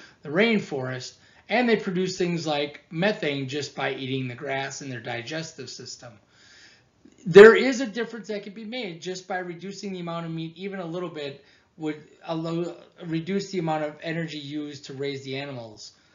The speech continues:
Um, you know, I am not a vegetarian, but I actually don't mind eating meatless meals. Um,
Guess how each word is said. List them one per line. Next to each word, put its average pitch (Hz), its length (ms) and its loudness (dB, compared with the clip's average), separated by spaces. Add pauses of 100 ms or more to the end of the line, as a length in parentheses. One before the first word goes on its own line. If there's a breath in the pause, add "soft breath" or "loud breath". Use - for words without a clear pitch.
(300 soft breath)
Um, 135 380 -4 (460)
you 240 160 -10
know, 240 360 -4 (380)
I 202 180 6
am 208 180 0
not 185 200 0
a 190 40 -4
vegetarian, 165 760 -8
but 202 180 -8
I 240 220 0
actually 208 320 -2
don't 165 440 -6
mind 151 500 -8
eating 147 480 -8 (580 soft breath)
meatless 170 640 -4 (240)
meals. 170 800 -6 (220)
Um, 135 340 -10